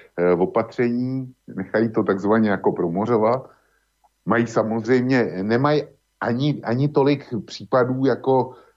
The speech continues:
e, že by tam nějak dramaticky šly, šly čísla, e, nakažených nahoru,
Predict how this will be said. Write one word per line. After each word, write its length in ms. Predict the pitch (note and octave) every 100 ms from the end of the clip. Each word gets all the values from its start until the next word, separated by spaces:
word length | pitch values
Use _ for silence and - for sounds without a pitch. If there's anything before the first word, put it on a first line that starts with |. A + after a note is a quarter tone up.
| -
e, 180 | F#2 F#2+
že 100 | G2+
by 140 | G2+
tam 200 | A#2+ A#2
nějak 200 | A#2+ A2+
dramaticky 640 | G#2+ F#2+ G#2 A#2 A#2+ - B2
šly, 440 | - C3 A2+ F2+
šly 200 | - G#2+
čísla, 680 | - G2+ - A2+ A2+ F#2+ C2+
e, 240 | D#2+ E2
nakažených 800 | E2 F2+ G2+ F#2+ F#2 G2 A#2+ C#3
nahoru, 440 | G#2 F#2+ F#2+ G2